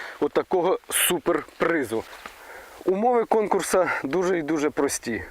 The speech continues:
Треба мати відкриту, відкриту сторіночку на YouTube каналі, бути моїм підписником і підписником канала Флагман Риболовля та Туризм. Поставити під цим відео любий позитивний комент.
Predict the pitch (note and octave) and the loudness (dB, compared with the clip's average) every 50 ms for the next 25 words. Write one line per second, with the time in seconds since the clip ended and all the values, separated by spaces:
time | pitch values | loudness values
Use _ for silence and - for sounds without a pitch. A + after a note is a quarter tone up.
0 | - - - - F#3 G#3+ G3 F3+ G3+ F#3+ G3 G3 F#3 - - F3 D#3+ F3 E3 - | -16 -8 -2 0 2 2 4 4 4 4 4 4 4 2 2 0 0 -2 -2 0
1 | - G3 G#3 A3 G#3 - - B2+ G#2 - - - B2 C#3 D#3 - - - G3 F#3 | 0 0 2 0 0 -2 -2 -4 -4 -6 -8 -6 -4 -4 -4 -2 -2 0 0 2
2 | G#3+ G#3+ - - E3+ - - - F3 F3 F#3+ G#3 G3+ F#3+ E3 - - - D3+ B2+ | 2 0 0 -2 -4 -2 -2 0 0 0 0 0 0 0 -2 -2 -2 -2 -4 -4
3 | - - - D#3 E3+ E3+ E3+ - F#3+ D#3 - - E3+ D#3+ D#3+ F3+ G3 G#3 G3+ G3+ | -6 -4 -2 0 0 0 0 -2 -4 -4 0 0 2 2 4 4 4 4 4 2
4 | F#3+ E3 - - - - - - - - - D3 E3+ F#3 - F#3+ E3+ D3 - - | 0 -2 -6 -14 -20 -20 -20 -20 -20 -10 -4 -4 -2 0 0 0 -2 -2 -6 -10
5 | - - D#3+ F3 F3+ G3+ A#3 A3 - A3+ - - - G#3+ G3 - - F#3 - - | -6 -2 0 0 2 0 0 -2 -2 -4 -4 -2 0 0 0 0 0 -2 0 2
6 | F3 D#3+ - - F#3 - - F3+ - - G3 F#3 - - F3 D#3+ - F3 D#3+ D3+ | 0 0 2 0 -2 -2 -2 -6 -2 -2 -2 -2 0 0 -2 0 2 0 0 -2
7 | - - - - - - - E3 D#3+ D#3 F3 F3+ F3+ F3 F3 D#3+ C#3+ - - - | -4 -10 -12 -12 -8 -2 0 2 4 4 4 6 6 6 4 4 2 0 0 2
8 | E3+ F#3+ F#3+ E3 F3 E3+ E3 D#3+ D#3 D#3 D3 D3+ D3+ D#3 E3 D#3 D#3 D3 C3+ - | 4 4 4 4 4 2 4 2 2 2 2 2 2 2 2 2 2 2 2 0
9 | D3 C3 - D3 C3+ B2+ B2 A2 F#2+ F#2+ F#2+ - - - - - - - F#3 F#3 | 0 0 0 0 2 2 2 0 -2 -4 -10 -16 -18 -20 -20 -12 -4 0 0 0
10 | - - - A3 G3 F#3 - G#3 F#3+ - - F#3 - - - G3+ G3+ F#3 E3 E3 | 2 2 4 4 4 2 0 -2 -2 -2 -4 -6 -4 -4 -4 -2 -2 -2 -2 -2
11 | G3 G3 D#3+ F3 F3 E3+ E3 C#3 - - - - - D3+ F3 G#3+ F#3 F3 G3+ G3 | -4 -2 0 0 2 2 0 -2 -6 -12 -10 -6 -4 -2 -2 -2 0 0 0 0
12 | E3+ - - E3 D3 D#3+ E3+ - - F3+ D#3+ E3+ E3+ D#3+ - - - G#3+ G#3 G#3 | 0 2 0 2 2 0 0 0 0 0 2 2 0 0 0 0 2 2 4 2
13 | G3+ F#3+ - - - | 2 0 -2 -4 -12